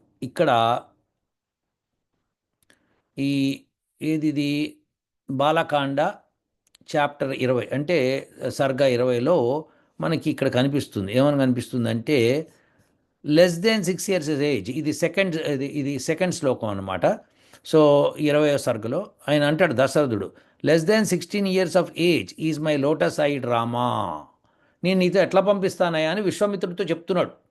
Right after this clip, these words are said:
"పదహారేళ్ళు కూడా లేవు మా అబ్బాయికి" అని చెప్తున్నాడు. అంటే అది ప్రేమగా చెప్పుకోవడం అనమాట. So ఇప్పుడు మరీచుడు, రావణాసుడు ఎప్పుడు మరీచుడి దగ్గరికి వెళ్ళాడు అని మనము ఆలోచించాలన్నమాట.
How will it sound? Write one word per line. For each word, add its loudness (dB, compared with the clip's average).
"పదహారేళ్ళు 2
కూడా -2
లేవు -2
మా -4
అబ్బాయికి" 0
అని -2
చెప్తున్నాడు. -6
అంటే -4
అది 0
ప్రేమగా 2
చెప్పుకోవడం -2
అనమాట. -8
So -2
ఇప్పుడు 2
మరీచుడు, 2
రావణాసుడు 0
ఎప్పుడు -4
మరీచుడి -2
దగ్గరికి -2
వెళ్ళాడు 0
అని -4
మనము -2
ఆలోచించాలన్నమాట. -4